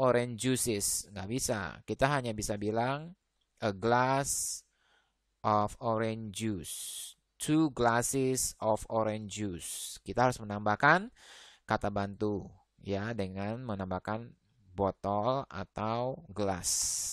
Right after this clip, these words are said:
Oke? Ingat, jadi countable noun itu bisa dihitung dengan satu, dua, tiga.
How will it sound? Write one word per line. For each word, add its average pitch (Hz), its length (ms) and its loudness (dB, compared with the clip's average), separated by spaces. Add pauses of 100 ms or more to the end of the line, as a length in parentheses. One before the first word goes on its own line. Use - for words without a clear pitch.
(560)
Oke? 135 240 0 (1120)
Ingat, 113 320 0
jadi 113 240 2
countable 110 320 2
noun 104 160 0
itu 131 80 -2
bisa 117 160 -2
dihitung 113 400 0
dengan 110 160 -4
satu, 101 160 -2
dua, 98 80 4
tiga. 107 480 2